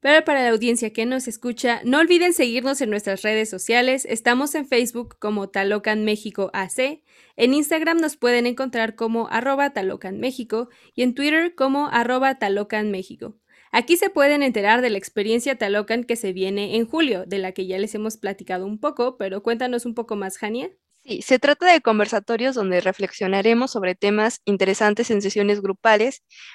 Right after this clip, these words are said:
Speaker 2: para nutrir más nuestro análisis. Además, el objetivo es poder crear un proyecto social y este es muy interesante porque el ganador podrá implementar su proyecto en la comunidad.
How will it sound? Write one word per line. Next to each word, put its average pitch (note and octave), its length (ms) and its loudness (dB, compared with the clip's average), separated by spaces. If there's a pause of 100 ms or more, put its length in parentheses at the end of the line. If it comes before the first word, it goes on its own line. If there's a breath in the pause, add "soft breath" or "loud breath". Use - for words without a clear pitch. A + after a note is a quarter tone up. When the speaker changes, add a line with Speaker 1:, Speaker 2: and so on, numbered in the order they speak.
(140)
Speaker 2:
para G#3 160 4
nutrir A3 360 0
más A3+ 260 2
nuestro G3 260 -4
análisis. G#3+ 540 -2 (760 loud breath)
Además, G#3 540 4
el A3 160 6
objetivo A3+ 500 4
es A3+ 140 4
poder A3 480 4
crear G#3 320 2
un G#3+ 80 0
proyecto F#3 400 -6
social A#3+ 480 2 (100)
y G3+ 400 -6 (240)
este B3+ 320 4
es C4 100 2
muy A#3+ 120 4
interesante B3 440 2
porque G#3 280 -4
el F#3+ 80 2
ganador G#3+ 640 4 (120)
podrá A3 240 2
implementar G#3+ 800 0
su - 160 -16
proyecto G#3 600 -2
en F#3+ 160 -2
la G#3 140 2
comunidad. F3+ 520 -2